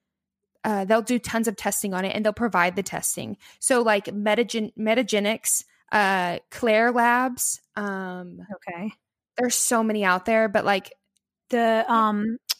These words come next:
Speaker 2: the company that my other, uh, integrative person that I saw, which she recommended for my supplements, is Designs for Health.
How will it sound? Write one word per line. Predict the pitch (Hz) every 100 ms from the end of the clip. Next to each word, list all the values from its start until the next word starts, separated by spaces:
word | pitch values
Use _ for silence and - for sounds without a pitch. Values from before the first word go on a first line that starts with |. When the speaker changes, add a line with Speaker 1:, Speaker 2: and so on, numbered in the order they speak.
| -
Speaker 2:
the | 180 220 220 226
company | - 247 277 269 285
that | 208 196 190 - _ _ _ _ _
my | 196 202 196 196 196 196 214 -
other, | 208 208 214 226 240 - _ _ _ _ 415 403
uh, | 226 - 214 269 - -
integrative | 262 247 254 254 247 247 214 -
person | 247 254 - 254
that | 262
I | 247
saw, | - 247 240 262 -
which | 180
she | - - 202
recommended | 202 233 240 220
for | -
my | 185 185
supplements, | 214 208 220 214
is | - 185
Designs | - 170 175 185 -
for | 202
Health. | - 170 277 - -